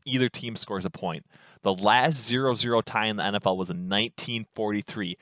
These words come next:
so I'd say this is a no-brainer. If Sportsbooks isn't available in your state yet, DraftKings won't leave you empty-handed.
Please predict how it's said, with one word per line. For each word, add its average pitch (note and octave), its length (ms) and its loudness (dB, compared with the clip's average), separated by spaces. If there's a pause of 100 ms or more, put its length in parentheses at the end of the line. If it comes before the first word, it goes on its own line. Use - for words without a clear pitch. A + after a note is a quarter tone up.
so - 160 -2
I'd D3 140 2
say G3+ 180 6
this D3+ 240 2
is A2+ 100 0
a A2 40 0
no-brainer. F#2 640 0 (260)
If - 120 -8
Sportsbooks - 720 -2
isn't D3 220 2
available B2 460 4
in A2+ 80 -6
your G#2+ 80 0
state G2 360 2
yet, F2+ 260 -2 (220)
DraftKings G#2+ 540 2
won't G#2+ 200 0
leave G#2+ 140 -2
you G2+ 120 -6
empty-handed. F2+ 600 -6